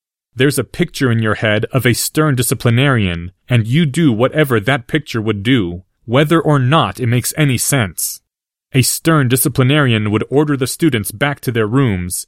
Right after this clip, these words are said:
even if there was a troll roaming the hallways. A stern disciplinarian would order students not to leave the hall on pain of expulsion.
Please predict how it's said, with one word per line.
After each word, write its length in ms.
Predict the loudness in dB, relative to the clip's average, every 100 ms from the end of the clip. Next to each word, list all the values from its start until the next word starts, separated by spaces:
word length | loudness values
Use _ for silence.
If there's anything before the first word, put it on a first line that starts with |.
| 0
even 240 | 2 2
if 120 | 0
there 140 | 0 0
was 140 | 0
a 60 | -4
troll 420 | -2 2 2 2
roaming 320 | 0 0 -2
the 80 | -4
hallways. 840 | 0 0 2 -2 -4 -8 -12 -12 -16 _ _ 0
A 80 | 0
stern 480 | 0 0 2 2
disciplinarian 840 | 2 0 0 0 0 0 0 -2 0
would 140 | -2 0
order 240 | 0 0
students 500 | -2 0 0 0 -2
not 300 | 0 0 0
to 100 | -4
leave 200 | -2 0
the 120 | -2 -2
hall 420 | 0 2 0 -2
on 180 | -2 -2
pain 300 | -2 -2 -2
of 100 | -4
expulsion. 800 | -6 -4 0 0 -2 -8 -10 -12